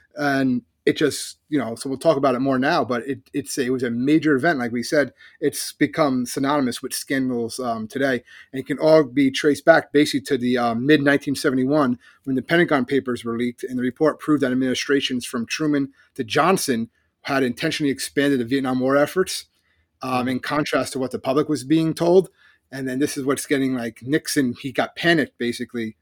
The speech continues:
Speaker 1: from this, and he formed a covert group to halt the leaks. They were nicknamed, like, the White House Plumbers.
Speaker 2: Mm-hmm.
Speaker 1: And then his advisor, John Erckman, and some of these White House plumbers, they former, um, included, like, former C I A agent, um, E. Howard Hunt and, um,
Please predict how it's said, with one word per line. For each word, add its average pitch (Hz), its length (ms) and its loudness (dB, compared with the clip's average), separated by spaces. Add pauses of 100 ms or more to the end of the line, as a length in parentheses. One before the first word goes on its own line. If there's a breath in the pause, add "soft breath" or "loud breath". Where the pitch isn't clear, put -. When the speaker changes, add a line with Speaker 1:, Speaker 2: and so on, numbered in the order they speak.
(180)
Speaker 1:
from 123 220 -4
this, 120 280 -4 (340)
and 135 160 -6
he 131 180 0
formed 143 380 2
a 127 120 4
covert 135 440 2
group 143 220 0
to 120 120 -2
halt 127 240 0
the 127 80 -2
leaks. 147 280 2
They 123 100 4
were 113 100 2
nicknamed, 131 400 0
like, 117 140 -2
the 117 80 -4
White 120 160 -2
House 113 180 -6
Plumbers. 123 520 -2 (580)
Speaker 2:
Mm-hmm. 113 200 -12
Speaker 1:
And 127 140 -4
then 127 200 -2
his 135 200 -4
advisor, 135 640 4
John 127 340 -2
Erckman, 147 460 4
and 113 120 -6
some 143 180 -4
of 127 60 -4
these 123 160 -4
White 131 140 -2
House 127 180 -2
plumbers, 139 400 0
they 120 180 -2
former, 127 540 -4
um, 117 260 -6
included, 123 380 -6
like, 117 180 -8
former 139 240 -4
C - 160 -2
I 135 40 4
A 139 40 4
agent, 131 460 0 (540)
um, 117 300 -6
E. 156 120 0
Howard 123 320 2
Hunt 156 300 2 (440)
and, 117 240 -6
um, 107 480 -6